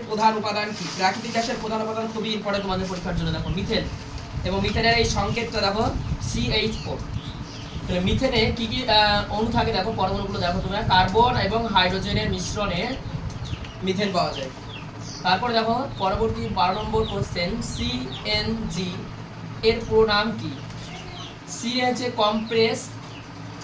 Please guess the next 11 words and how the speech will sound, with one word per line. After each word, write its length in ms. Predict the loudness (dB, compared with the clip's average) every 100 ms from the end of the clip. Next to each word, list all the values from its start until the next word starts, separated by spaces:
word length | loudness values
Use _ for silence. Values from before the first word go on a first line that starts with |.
| -12 -12 -4 2
এন 160 | 4
এ 220 | 6 4 4
ন্যাচারাল, 720 | 4 4 4 6 6 4 -2 -8 -10 0
আর 340 | 6 6 4
জি 200 | 0 4
হচ্ছে 300 | 4 4 0
গ্যাস, 380 | 0 0 0 -4 -4
মানে 160 | -2 2
কম্প্রেসড 840 | 2 4 2 0 0 0 -2 -4
ন্যাচারাল 500 | 0 0 0 0 0
গ্যাস। 400 | -2 -4 -6 -8